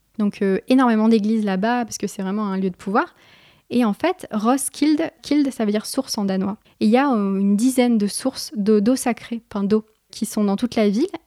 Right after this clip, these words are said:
On pensait du coup que ces sources sacrées étaient déjà utilisées dès l'époque pré-chrétienne. Et elles sont ensuite utilisées donc, par les chrétiens, elles sont converties, et on leur donne le nom d'un saint. Et en fait, on les entend.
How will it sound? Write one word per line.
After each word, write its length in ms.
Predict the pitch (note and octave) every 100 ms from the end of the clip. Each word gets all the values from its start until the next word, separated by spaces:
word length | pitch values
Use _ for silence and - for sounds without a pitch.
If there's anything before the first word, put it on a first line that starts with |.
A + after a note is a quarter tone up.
| -
On 100 | G#3
pensait 340 | G#3+ G3+ D#4
du 100 | A#3
coup 100 | -
que 100 | C4+
ces 160 | G3 F#3+
sources 260 | - B3+
sacrées 440 | - - G3 - C#4+
étaient 160 | A#3
déjà 200 | G3 G3
utilisées 320 | B3+ - G#3 C4
dès 120 | A3+
l'époque 240 | G3+ A#3+ -
pré-chrétienne. 540 | - A#3+ - A3 G#3 G#3 - _ _ -
Et 60 |
elles 80 | G#3+
sont 140 | G3+ G#3+
ensuite 280 | G3 C4+
utilisées 480 | A#3 - G3 F#3 A#3
donc, 180 | A#3+ G3+
par 160 | - F#3+
les 120 | G3+
chrétiens, 340 | - G3+ A3
elles 60 | A#3+
sont 120 | A3+
converties, 640 | G3+ G3+ F3 - - A3+ A#3 - -
et 140 | G3+
on 120 | G3
leur 160 | G3 F#3+
donne 220 | G3+ A3+
le 80 | G#3
nom 140 | G#3+
d'un 160 | A#3 G3+
saint. 220 | - F3+ - _ _
Et 100 | G#3+
en 80 | G3+
fait, 200 | G3 C#4+
on 40 | A#3+
les 160 | G3
entend. 280 | G3+ G#3 G#3